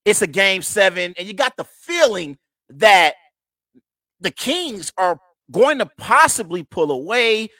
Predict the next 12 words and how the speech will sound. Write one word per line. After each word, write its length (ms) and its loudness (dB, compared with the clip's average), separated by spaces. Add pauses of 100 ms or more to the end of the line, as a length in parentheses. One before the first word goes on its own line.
(120)
You 60 -14
think 180 -6
about 260 -2
the 60 -6
Warriors' 600 -4
struggles 580 -4
on 260 -2
the 100 -6
road 440 0
all 240 4
season 360 -8
long. 320 0